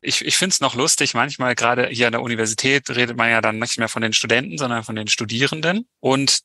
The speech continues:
man benutzt ja diese Verlaufsform. Aber was sich eingebürgert hat bei ganz vielen, merke ich das, sie wissen, das ist, das ist ein Thema und ich will das auch richtig machen.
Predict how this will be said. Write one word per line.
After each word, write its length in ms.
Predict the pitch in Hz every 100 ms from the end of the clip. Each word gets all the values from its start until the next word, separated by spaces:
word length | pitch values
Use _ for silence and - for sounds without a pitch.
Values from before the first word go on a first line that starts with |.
| -
man 140 | 123
benutzt 260 | 127 151 -
ja 80 | 127
diese 160 | 120
Verlaufsform. 800 | 120 127 147 - - - 92 95
Aber 260 | 131 123 127
was 220 | - 135
sich 180 | - -
eingebürgert 680 | 117 160 202 185 180 175 -
hat 120 | -
bei 100 | 135
ganz 240 | 123 156 -
vielen, 400 | - 208 160 120
merke 300 | 110 127 131
ich 100 | -
das, 280 | 139 180 - - - - - _
sie 240 | 233 - 120
wissen, 360 | 170 - 214
das 220 | 151 120
ist, 220 | - - 151 147 -
das 180 | 131 135
ist 120 | -
ein 120 | 117
Thema 500 | - 127 151 175 220
und 220 | - 127
ich 100 | 113
will 100 | 143
das 140 | 160 -
auch 160 | -
richtig 380 | 143 - 165 -
machen. 400 | 160 156 196 220